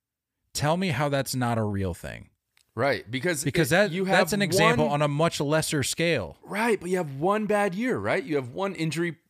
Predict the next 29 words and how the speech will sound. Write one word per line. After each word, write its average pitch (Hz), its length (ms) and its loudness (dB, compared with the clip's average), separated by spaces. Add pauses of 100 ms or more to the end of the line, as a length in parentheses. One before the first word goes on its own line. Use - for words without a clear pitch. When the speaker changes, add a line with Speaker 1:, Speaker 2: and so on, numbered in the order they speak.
(120)
Speaker 2:
injury 160 400 -2
season, 123 460 -2
you 120 80 -2
have 110 80 -4
one 139 240 -2
bad 139 340 0
year, 113 220 -2
one 139 180 -4
down 127 320 -2
year, 104 320 -4 (560)
and 117 340 -2
all 117 200 -2
the 143 60 -6
fans 135 380 -4
are 107 60 -4
gonna 101 140 -4
quickly 117 420 -6
say, 101 520 -2 (460)
"Everything 185 520 -2
you 156 140 0
brought 107 500 0 (920)
happened 151 460 -4
in 131 120 -2
New 117 80 -2
York. 98 400 -2
It 85 40 -12
didn't 127 180 -4
happen 113 360 -2
here." 80 260 -16